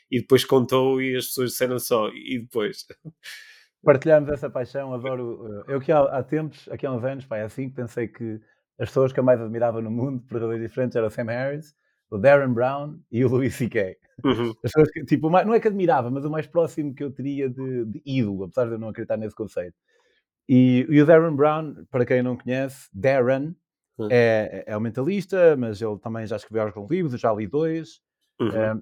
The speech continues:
Speaker 2: já, se calhar já leste o Happy.
Speaker 1: Eh, já li o Happy e também li o, o, eh, o, eh, Tricks of the Mind, penso que é assim que se
Speaker 2: Exato.
Speaker 1: chama o primeiro.
Speaker 2: Eu também.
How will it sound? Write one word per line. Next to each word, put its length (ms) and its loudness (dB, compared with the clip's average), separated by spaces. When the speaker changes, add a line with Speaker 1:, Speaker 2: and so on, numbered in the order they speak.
Speaker 2:
já, 120 0
se 80 -20
calhar 200 4
já 100 4
leste 240 0
o 100 2
Happy. 420 -4
Speaker 1:
Eh, 220 2
já 180 2
li 160 4
o 100 2
Happy 380 -2
e 60 0
também 340 2
li 180 -4
o, 140 0
o, 340 -2
eh, 140 0
o, 420 0
eh, 200 4
Tricks 300 -4
of 140 -4
the 60 -6
Mind, 360 -4
penso 220 -6
que 60 -8
é 40 -4
assim 80 -2
que 40 0
se 60 6
Speaker 2:
Exato. 180 -4
Speaker 1:
chama 140 -4
o 40 -2
primeiro. 380 -4
Speaker 2:
Eu 40 -2
também. 300 -2